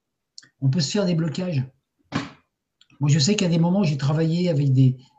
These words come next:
avec les encodages des lettres de feu de Nathalie Shintanavich, qui sont des trucs extraordinaires. Il y a des gens, ils ressentent très bien ça. Moi, j'avais fait tous les protocoles,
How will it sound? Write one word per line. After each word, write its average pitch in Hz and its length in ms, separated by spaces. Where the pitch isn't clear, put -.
avec 143 220
les 156 160
encodages 165 400
des 139 80
lettres 143 300
de 139 120
feu 214 300
de 180 100
Nathalie 143 680
Shintanavich, 139 720
qui 139 120
sont 139 180
des 139 140
trucs 135 200
extraordinaires. 143 720
Il 131 80
y 147 40
a 165 40
des 170 40
gens, 202 180
ils 170 100
ressentent 147 400
très 160 160
bien 147 160
ça. 214 180
Moi, 196 140
j'avais 160 220
fait 147 160
tous 208 100
les 208 100
protocoles, 175 640